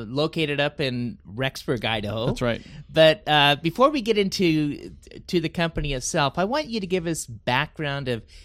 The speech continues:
Speaker 1: how did you get into the role that you're into today? You're,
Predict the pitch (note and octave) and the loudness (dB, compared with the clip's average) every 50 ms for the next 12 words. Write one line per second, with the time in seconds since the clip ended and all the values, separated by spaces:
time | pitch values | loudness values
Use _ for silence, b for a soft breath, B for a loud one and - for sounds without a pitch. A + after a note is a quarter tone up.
0 | b b b b b b - D4 D#4+ F#4 G4 C#4+ G#3+ F#3+ D#3+ C#3 B2 - - - | b b b b b b -8 -6 -4 -4 -4 -4 -4 -4 -6 -6 -8 -14 -10 -4
1 | - D3+ D#3+ E3 E3 D#3+ D#3 D3 - - C#3 C3 A#2 A2 A#2 B2+ C3 C#3 C3+ C3+ | 0 2 2 2 2 0 -2 -4 -6 -6 -4 -4 -4 -2 -2 -2 -2 -2 -2 -2
2 | C3+ B2 - - - - B2+ A2+ G#2 - - - B2 B2+ B2+ A#2+ - - B2 A2+ | -2 -4 -4 -4 -2 0 0 0 -2 -2 0 2 2 2 2 0 -2 -4 -6 -6
3 | - A#2 G2+ - A2 G#2 G2+ F#2+ G2 G2 G2+ G2 G2 F#2+ | -6 -8 -6 -4 -4 -2 -2 -2 -4 -4 -4 -6 -6 -8